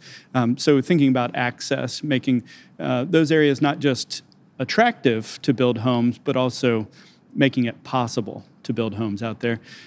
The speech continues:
Um, something equally devastating to cities happens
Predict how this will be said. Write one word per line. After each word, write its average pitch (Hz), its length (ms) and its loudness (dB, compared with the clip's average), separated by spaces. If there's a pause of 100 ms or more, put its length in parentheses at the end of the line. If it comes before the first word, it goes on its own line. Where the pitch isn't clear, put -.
(140)
Um, 127 300 2
something 170 400 2
equally 135 760 2
devastating 127 680 0
to 127 80 -6
cities 123 480 0
happens 123 760 -2